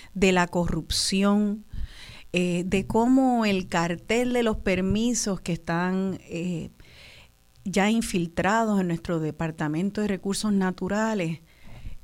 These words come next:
eh, y comprando permisos para ultrajar nuestro planeta y nuestras playas y nuestros montes, en contra de la ciencia,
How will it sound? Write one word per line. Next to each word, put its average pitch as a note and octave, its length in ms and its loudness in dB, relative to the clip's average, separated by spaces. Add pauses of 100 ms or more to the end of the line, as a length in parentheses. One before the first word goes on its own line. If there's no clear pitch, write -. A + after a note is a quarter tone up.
eh, F#3+ 360 -4 (100)
y A3+ 160 -4
comprando G#3+ 1400 4
permisos G3 920 2 (200)
para E3+ 300 4
ultrajar F#3+ 960 2
nuestro F3 720 0
planeta E3+ 720 0
y E3 120 0
nuestras E3 760 -2 (120)
playas G3 580 2
y E3+ 120 -2
nuestros E3+ 420 -2
montes, F#3 800 -4 (720)
en G3 180 2
contra D4 560 6
de B3 120 6
la F#3 180 2
ciencia, F#3+ 1040 0